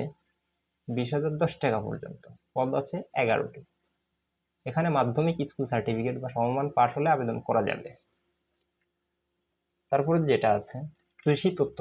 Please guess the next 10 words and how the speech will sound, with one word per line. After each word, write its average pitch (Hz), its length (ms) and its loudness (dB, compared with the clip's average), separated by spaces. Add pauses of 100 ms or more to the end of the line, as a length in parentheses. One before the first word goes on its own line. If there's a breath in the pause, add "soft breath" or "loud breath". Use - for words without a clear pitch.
(120)
সার্ভিস, 104 360 0 (580)
পদের 151 260 2
সংখ্যা 135 340 4
আছে 107 160 -4 (140)
দশ 107 160 4 (140)
জন। 110 180 2 (1700)
পদের 135 240 4 (140)
নাম 101 160 4 (420)
ও - 100 0
বেতন, 110 320 2